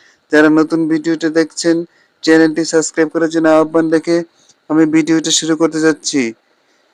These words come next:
ছিয়াত্তর নম্বর শব্দটা, মূল শব্দটা বাদী, বিপরীত শব্দ বিবাদী।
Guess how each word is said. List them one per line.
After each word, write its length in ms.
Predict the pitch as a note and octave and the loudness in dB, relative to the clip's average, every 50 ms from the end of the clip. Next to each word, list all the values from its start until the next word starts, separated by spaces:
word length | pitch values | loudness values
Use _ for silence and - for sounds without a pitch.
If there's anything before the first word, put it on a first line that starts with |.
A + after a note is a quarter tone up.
| _ _ _ _ _ _ _ _ _ _ _ _ _ - | _ _ _ _ _ _ _ _ _ _ _ _ _ -10
ছিয়াত্তর 600 | - - - - D#3+ E3 E3 E3+ - _ - F3+ | -6 -4 0 4 6 6 6 6 4 _ 0 0
নম্বর 260 | F3 F3+ F3+ F3 F3+ | 2 2 2 2 0
শব্দটা, 580 | F3 - - F3 E3+ E3 D#3+ - F3 E3 F3+ F3 E3+ | 0 2 2 0 0 0 0 -2 -2 2 2 2 2
মূল 220 | E3 E3 E3 E3+ E3 | 4 4 2 2 2
শব্দটা 440 | - - E3+ D#3+ E3 E3 D#3+ E3 | 2 -2 -2 0 0 2 2 2
বাদী, 480 | D#3 D3+ D#3 D#3+ D#3 D3+ D3+ E3 E3+ E3+ F3 E3 - _ _ _ _ _ _ _ _ - | 4 6 6 6 6 4 4 2 0 0 0 -4 -10 _ _ _ _ _ _ _ _ -6
বিপরীত 320 | D#3 D3+ D#3+ E3+ E3+ E3 - - | -4 -2 -2 -2 -2 -2 0 0
শব্দ 260 | E3+ D#3 D#3 D#3 - E3 | 0 -2 -2 -2 0 0
বিবাদী। 600 | D#3+ D3+ E3 E3 D#3 D#3+ E3 E3 D#3+ D#3 E3+ E3+ | 0 2 0 0 4 4 4 4 4 2 0 0